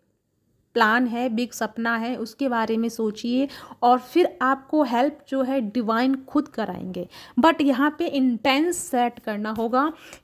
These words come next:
आपका इंटेंस में इतनी ताकत, इतनी पॉजिटिव and इतनी वाइब्रेशन होनी चाहिए कि ये इंटेंस on the spot इस पोर्टल के पार जाए, क्योंकि अभी हम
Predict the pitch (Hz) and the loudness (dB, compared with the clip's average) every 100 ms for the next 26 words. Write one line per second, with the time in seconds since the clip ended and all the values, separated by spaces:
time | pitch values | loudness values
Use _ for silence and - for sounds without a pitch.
0 | _ 226 269 285 - 330 - 277 262 277 | _ 4 4 4 -2 -4 -4 -4 -2 0
1 | 294 311 320 330 294 285 285 320 262 220 | 0 -2 -4 -6 -4 -2 0 0 0 -2
2 | 214 - 339 339 _ 262 277 330 - 233 | -2 -2 -4 -4 _ -4 0 0 0 0
3 | 226 233 285 320 330 254 269 277 269 294 | 0 0 2 2 2 -2 -4 -4 0 0
4 | 330 214 226 220 220 269 302 277 247 262 | 0 2 0 2 0 -2 0 -2 0 -2
5 | 262 226 226 285 349 - - - 269 302 | -2 -4 -2 -2 -4 -8 -14 -4 0 0
6 | 254 254 254 294 339 370 - _ _ _ | 2 0 2 2 2 -2 -10 _ _ _
7 | _ _ _ _ _ _ - 277 359 359 | _ _ _ _ _ _ 0 2 4 4
8 | 349 311 - 285 311 320 - - - _ | 4 2 0 0 0 -4 -20 -20 -20 _
9 | - 262 - 294 285 311 294 302 294 233 | -10 -8 0 2 4 2 2 0 0 0
10 | 214 208 196 - - _ _ 262 262 - | 0 -4 -6 -6 -14 _ _ -4 -2 0
11 | 240 302 294 330 | 4 4 4 2